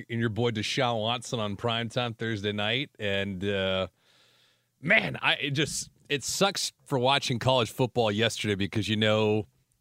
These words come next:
you got, uh, two-fifths of the conferences in the Power Five not playing in the Big Ten and the Pac-twelve. But at least at the N F L, it is full speed ahead with thirty-two teams going at it.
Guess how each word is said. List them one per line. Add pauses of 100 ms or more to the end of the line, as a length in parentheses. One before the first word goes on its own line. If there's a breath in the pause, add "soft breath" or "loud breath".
you
got, (340)
uh, (360)
two-fifths
of
the
conferences
in
the
Power
Five (460)
not
playing
in
the
Big
Ten
and
the
Pac-twelve. (720)
But
at
least
at
the
N
F
L,
it
is
full
speed
ahead
with
thirty-two
teams
going
at
it.